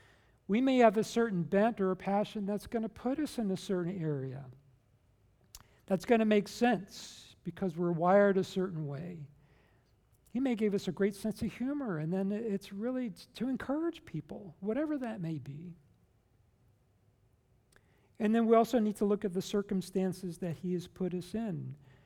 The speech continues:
As we were recently in the book of Esther, we know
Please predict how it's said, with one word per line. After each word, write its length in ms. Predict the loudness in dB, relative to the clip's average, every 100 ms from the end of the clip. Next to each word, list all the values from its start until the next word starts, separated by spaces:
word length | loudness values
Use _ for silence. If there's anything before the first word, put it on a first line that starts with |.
| -20 _ _ -6
As 140 | -2
we 100 | 4
were 100 | 4
recently 400 | 4 2 0 0
in 100 | 0
the 60 | 0
book 220 | -2 -2
of 140 | 2
Esther, 560 | 2 2 -2 0 0 -4 -12 -20 _ _ _ _ _ _ _ -20 -20 _ -6
we 100 | -2
know 400 | 0 0 -2